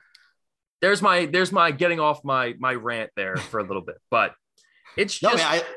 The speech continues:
Speaker 2: I, I love it because I think you're right. I think everyone also throughout the last couple of years, and I hope anyone else who feels like I, I think the other piece is you gotta let yourself feel it and you gotta let others, right? Like, yes,
Speaker 1: Mm-hmm.
Speaker 2: you may have a point that you wanna make, to your point,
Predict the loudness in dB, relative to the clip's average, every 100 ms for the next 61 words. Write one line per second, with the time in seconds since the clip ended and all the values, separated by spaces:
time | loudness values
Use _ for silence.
0 | -18 _ 0 4 4 2 -2 -4 -2 -2
1 | -2 -2 -2 0 0 0 -4 -4 -4 -2
2 | -2 -2 -2 0 0 0 -2 -2 -4 -8
3 | _ _ _ _ _ -6 0 0 0 -2
4 | -2 -2 -4 -2 0 0 0 -2 -4 -6
5 | -4 -4 -2 -2 -2 -2 -2 -4 -6 -8
6 | -6 -4 -4 -6 _ _ _ _ _ _
7 | _ _ _ -2 -2 -2 -12 _ _ _
8 | _ _ _ -8 -4 -4 -2 -4 0 0
9 | 0 0 -2 -4 -4 -8 -10 -4 -2 0
10 | 0 -2 -4 -2 -2 -2 -2 0 -2 -6
11 | -8 -10 -6 0 0 2 2 0 -2 -8
12 | -8 -6 -4 -4 -8 -4 -4 -2 -4 -6
13 | -4 -2 0 0 -2 -4 -4 -4 -6 -6
14 | -4 -2 -4 -4 -4 -6 -8 -6 -6 -8
15 | -10 -10